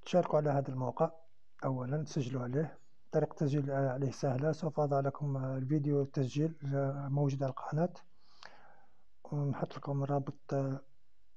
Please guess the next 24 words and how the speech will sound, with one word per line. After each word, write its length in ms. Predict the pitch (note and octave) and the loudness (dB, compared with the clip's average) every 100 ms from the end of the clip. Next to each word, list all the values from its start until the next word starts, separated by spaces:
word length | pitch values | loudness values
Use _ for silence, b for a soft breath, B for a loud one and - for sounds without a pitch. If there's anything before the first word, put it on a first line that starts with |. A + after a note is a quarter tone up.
| - | -4
اللعبة 520 | D#3+ D3 C3+ C3+ C3+ | 0 0 2 2 2
هذه، 260 | C3 D#3+ F#3+ - | 4 2 2 2
أو 160 | F#3+ F#3 | 4 4
سوف 260 | - F#3 F3+ | 4 2 4
تجدونها 440 | E3+ D3+ D#3 D3+ | 2 2 2 2
هنا 340 | D3 C#3+ D3 D#3 - - - - - - - - | 2 2 2 0 -10 -16 -16 -16 -14 -16 -16 -8
تنزل 300 | - D3+ D#3+ | 0 0 0
أسفل. 280 | - - D#3 | -4 -2 0
بعد 200 | C#3+ D3+ | 4 4
ما 120 | D#3+ | 4
تسجل 340 | D3 - C3+ D#3+ | 2 0 0 0
تنزل 340 | E3+ D3+ D3 | 0 0 0
أسفل 280 | D3+ - C#3+ | -4 -2 0
هنا، 380 | C#3 C#3 E3+ F#3 - - - - - - - - - - - - - - b b b b - | 2 2 2 0 -6 -16 -16 -16 -16 -16 -16 -16 -16 -16 -16 -16 -16 -16 b b b b -2
تجد 260 | E3 D3 C#3 | 2 2 2
اللعبة 580 | C#3 C#3+ C#3 C3+ C#3 D3 | 4 4 4 2 2 0
ت-، 280 | D3 D3 - | 2 0 -2
تقوم 320 | - C#3 D3+ | -4 0 0
بتحميلها 680 | C#3+ C#3 - D3 C3 C#3 D#3+ - - - - - - C#3 | 0 0 0 0 2 2 2 -4 -16 -16 -16 -16 0 4
أو 240 | D3 C#3+ | 6 4
تلعبها 380 | C#3 C#3 C#3 C3+ | 0 0 2 2
على 140 | C3+ | 2
الموقع 340 | C3+ C#3 - C#3 | 2 0 0 0
مباشرة. 500 | C#3 C3+ - C3+ | 0 0 -2 -4